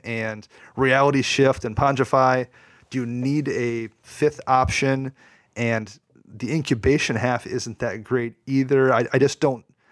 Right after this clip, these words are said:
I feel like almost all of them are cards that you look at and go, "Yeah, I don't know what I would pull out of my commander deck that's worse than this."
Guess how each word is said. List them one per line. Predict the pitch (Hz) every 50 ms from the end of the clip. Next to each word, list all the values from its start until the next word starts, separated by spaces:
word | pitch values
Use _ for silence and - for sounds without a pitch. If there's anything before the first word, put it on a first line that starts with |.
| _ _ - - -
I | - 120
feel | - 175
like | 175 165 135 - - -
almost | 135 147 156 151 143 131 -
all | - 127 135 143 143
of | 131 117
them | 127 127 123 120 123
are | - 110 123 120 123 123 120 113 110 110
cards | - - - 127 127 127 104
that | - 123
you | 113 123
look | 127 117 -
at | 135 120 107
and | 120 113
go, | 123 120 123 123 - _ _ -
"Yeah, | - 165 170 175 180 175 175 180 175 170 170 170 170 170 165 165
I | 160 147 _ _ _
don't | - 160 151 156 156 147 131 147
know | 147 147 147
what | 147 139 135 131 127 123 127 139 143 139
I | 139 139
would | 131 135 127 117 -
pull | - - 131 123
out | 107 127 135
of | 123 120
my | 131 123
commander | 113 - - 123 120 123 123 120 120
deck | 107 120 113 113 113 -
that's | - 123 - -
worse | 110 110 107 110 131 127 123 - - -
than | - - - 104 101
this." | 104 92 - - - - - -